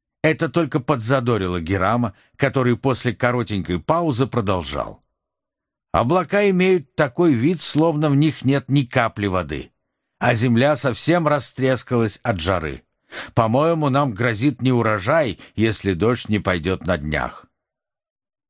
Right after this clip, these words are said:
Герам произносил эти слова холодным, насмешливым тоном, как будто говорил своему злополучному противнику:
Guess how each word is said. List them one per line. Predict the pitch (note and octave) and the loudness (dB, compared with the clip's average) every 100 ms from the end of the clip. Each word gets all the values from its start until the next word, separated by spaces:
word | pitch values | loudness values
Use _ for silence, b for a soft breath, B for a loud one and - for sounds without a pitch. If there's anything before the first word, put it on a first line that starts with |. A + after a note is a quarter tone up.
| _ D#2+ | _ -4
Герам | E2+ G2 G#2+ F#2+ | 0 0 0 0
произносил | F#2+ E2+ E2+ F2 - G#2+ | -2 -2 -2 -2 -2 -2
эти | - F#2 G2 | -4 -4 -4
слова | - G#2+ G#2 F#2+ | 0 0 0 -2
холодным, | - G2 B2 D3+ C3 C3 b b | -2 -2 0 0 0 -2 b b
насмешливым | A#2 A2+ - A#2+ A2 - A2 A2 G2+ | 0 0 2 0 0 -2 0 0 0
тоном, | - D#2+ C2 A#1+ - B B B | -2 -2 -4 -10 -14 B B B
как | - A2 | -2 0
будто | D3 D#3 D#3 | 0 0 0
говорил | A#2 A#2 C3+ D#3 | 2 2 2 0
своему | - A#2+ A#2+ B2+ C#3+ - | 0 2 2 2 0 -4
злополучному | G2+ A#2 A2+ A#2 A#2 A#2+ - A#2 A2 | -2 -2 0 0 0 -2 0 0 2
противнику: | G#2+ G#2+ G2+ D2+ C2+ - - | 0 -2 -2 -4 -6 -10 -16